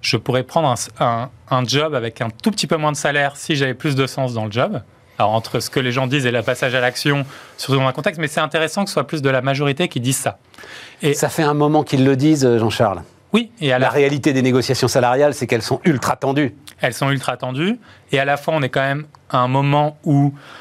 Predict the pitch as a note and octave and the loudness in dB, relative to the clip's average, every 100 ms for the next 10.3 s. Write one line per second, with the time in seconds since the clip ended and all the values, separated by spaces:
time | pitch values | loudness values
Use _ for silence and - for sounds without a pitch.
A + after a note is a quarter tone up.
0 | - _ - B2+ D3 F3 C#3+ - C#3 C3+ | -20 _ -2 -2 0 -2 -2 -4 -4 -2
1 | C3+ C3 B2 A2 G#2 - D3 D#3 D3+ C#3+ | 0 0 0 -2 0 -2 0 -2 -4 -6
2 | C3+ C3+ C3+ C3+ D3 B2+ A2 A2 C3 A2+ | -4 -2 0 0 0 0 0 0 -2 -4
3 | A#2 - - _ _ _ - E3 C#3 C3 | -6 -8 -20 _ _ _ -2 0 0 -2
4 | C#3 - D3 C3 C3+ - F3+ D3+ C3+ C#3 | -2 -8 -4 -2 -2 -6 -6 -2 0 0
5 | - C#3+ A2+ A#2 - C#3 C#3+ C3+ D3 C3+ | 0 0 -2 -2 -4 -2 -4 -2 -2 -2
6 | A#2 A2+ - C3 B2 B2 B2 - A#2+ A#2+ | -2 -4 -6 -4 -2 -2 -2 -4 -2 2
7 | B2 G3+ A3+ - - - D#3 G3 G3+ F#3+ | 2 2 -4 -8 -12 -2 0 0 -2 -4
8 | - - - D#3+ C#3+ - - D3+ D3 - | -8 -12 -6 -2 -2 -2 0 0 0 -2
9 | C#3 A#2 C#3+ E3 E3+ D#3 - E3+ E3 - | -4 -2 -2 0 0 0 0 -2 -2 -4
10 | - E3 | 0 2